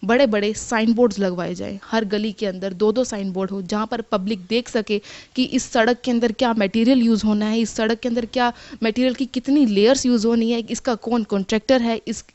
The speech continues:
इस गली का कौन जेई है, कौन एमई है, उनके नंबर, और ये सड़क कितने साल तक चल, चल सकती है, कितने साल तक चलेगी,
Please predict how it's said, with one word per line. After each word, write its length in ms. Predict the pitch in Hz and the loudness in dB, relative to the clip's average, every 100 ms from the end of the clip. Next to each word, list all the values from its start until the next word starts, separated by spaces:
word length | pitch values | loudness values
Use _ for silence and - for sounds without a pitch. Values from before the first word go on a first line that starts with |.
| - | -8
इस 140 | 220 | -4
गली 220 | 208 233 | 0 0
का 120 | 240 | 0
कौन 360 | 247 240 254 226 | -4 -2 0 0
जेई 320 | 180 202 262 | 2 2 2
है, 200 | 277 262 | 0 -4
कौन 280 | 247 233 220 - | -2 -2 -2 -2
एमई 320 | 202 240 285 | 0 2 2
है, 140 | 269 | 0
उनके 300 | 233 214 233 | -2 -2 -2
नंबर, 400 | 208 220 240 277 - - - - | -2 0 0 -2 -4 -18 -16 -2
और 140 | 214 | -2
ये 160 | 220 254 | 0 -2
सड़क 280 | 240 269 277 - | -2 -4 -4 -6
कितने 280 | 269 349 | -8 -6
साल 200 | 320 247 | -2 -2
तक 120 | 220 220 | 0 -2
चल, 280 | - 214 202 - | 0 0 -2 -2
चल 180 | 247 240 | 2 2
सकती 440 | 226 - 233 233 | 2 -4 -2 0
है, 100 | 247 | 0
कितने 260 | 240 269 285 | 0 -2 0
साल 180 | 254 | 0
तक 200 | 240 269 | 0 -2
चलेगी, 540 | - 233 247 240 226 | 0 2 2 2 -2